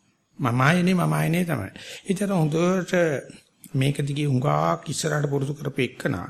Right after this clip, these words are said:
තමන්ගේ හිත බේෂ්තු කරගෙන ඉනකොට පේනවා මමත් මෙච්චර ඉස්සලා මේක ඉස්සලා කොච්චර දෝ විවිධ ක්‍රියාවල් වලට විවිධ අය පොළඹවමින් කටයුතු කරා.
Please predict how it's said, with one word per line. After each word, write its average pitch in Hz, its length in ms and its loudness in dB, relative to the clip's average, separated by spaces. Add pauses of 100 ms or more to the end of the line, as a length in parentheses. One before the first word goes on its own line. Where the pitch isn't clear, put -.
(400)
තමන්ගේ 151 460 0
හිත 147 220 -2
බේෂ්තු 139 540 -2
කරගෙන 165 240 -4
ඉනකොට 151 320 -2
පේනවා 139 480 0 (240)
මමත් 147 400 0
මෙච්චර 156 340 -2
ඉස්සලා 160 400 0
මේක 147 300 0
ඉස්සලා 156 320 -2
කොච්චර 170 480 -4
දෝ 190 480 2 (360)
විවිධ 151 380 0
ක්‍රියාවල් 139 520 0
වලට 127 260 0
විවිධ 139 340 -2
අය 135 140 0
පොළඹවමින් 123 580 0
කටයුතු 110 380 -4
කරා. 139 340 0